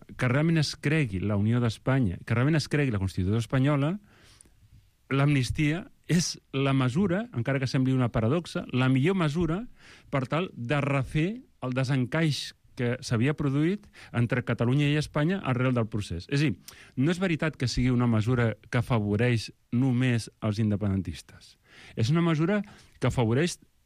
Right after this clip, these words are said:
fins i tot, i jo diria que sobretot, a aquelles persones unionistes que realment creuen que la unitat d'Espanya no es pot fer via militar, sinó que s'ha de fer, diguem-ne, pel convenciment de la cultura política.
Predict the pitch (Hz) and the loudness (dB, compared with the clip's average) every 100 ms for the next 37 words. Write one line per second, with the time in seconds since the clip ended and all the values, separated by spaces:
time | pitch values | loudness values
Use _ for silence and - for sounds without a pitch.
0 | _ - 131 120 110 156 190 - - - | _ -6 -2 0 -2 -2 -2 -4 -12 -20
1 | - _ 139 135 120 143 147 143 113 - | -20 _ 0 0 0 0 0 0 -2 -4
2 | 104 - 190 170 117 147 220 _ - - | -6 -2 -2 0 0 0 -4 _ -20 -20
3 | _ 123 135 131 127 117 117 170 160 160 | _ -2 0 0 0 -2 0 0 -2 -4
4 | 143 - 123 107 95 - - - 127 127 | -4 -2 0 0 0 -4 -10 -4 0 2
5 | 120 151 - 185 135 127 156 151 - 151 | 2 0 -2 -4 0 2 2 0 -2 0
6 | 135 120 139 220 - - - - 117 113 | 0 0 -2 -4 -10 -20 -12 -4 -2 -2
7 | - 113 117 113 117 110 143 160 - 139 | -2 -2 0 0 0 0 0 -2 -2 0
8 | 156 139 131 117 139 131 - 101 123 127 | 2 0 -2 -2 0 0 -2 -2 0 2
9 | 120 104 98 120 151 - - - - 117 | 2 2 2 0 -2 -8 -18 -10 -2 0
10 | 123 120 - 120 131 - 123 165 - - | 0 -2 0 0 0 0 0 0 -6 -18
11 | - 110 120 165 143 123 113 123 117 120 | -4 0 2 2 0 -2 0 2 2 2
12 | 117 - 110 143 147 120 107 117 107 104 | 0 2 2 2 0 0 0 0 0 0
13 | 95 92 - | -2 -6 -12